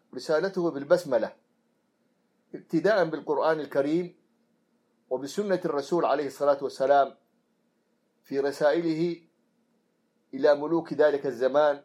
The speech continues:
كهرقل عظيم الروم وغيره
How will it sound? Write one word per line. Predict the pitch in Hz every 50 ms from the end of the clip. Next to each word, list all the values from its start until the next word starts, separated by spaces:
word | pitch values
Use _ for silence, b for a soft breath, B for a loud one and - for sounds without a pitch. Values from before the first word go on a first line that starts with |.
| _ _
كهرقل | - 123 113 127 143 151 147 139 131
عظيم | 98 120 123 127 131 123 123
الروم | 117 123 147 156 156 147 - - _ _ _ _ _ _ _ _ _ _ _ _ _ _ _ _ _ _ _ _ _ _ _ _ _ _
وغيره | 139 139 139 165 165 160 156 147 143 135 156 180 190